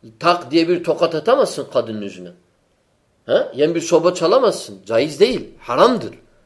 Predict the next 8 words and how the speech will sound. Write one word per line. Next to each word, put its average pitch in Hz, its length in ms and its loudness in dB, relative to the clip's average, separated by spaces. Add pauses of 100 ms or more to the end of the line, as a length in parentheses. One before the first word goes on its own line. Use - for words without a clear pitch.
(200)
Kadını 160 400 -2
dövmek 202 380 6
İslamiyet'te 190 500 2
haramdır. 190 460 0 (460)
Sadece 220 600 4
kadın 240 440 6 (440)
gayri 226 380 6
mubrih, 185 460 4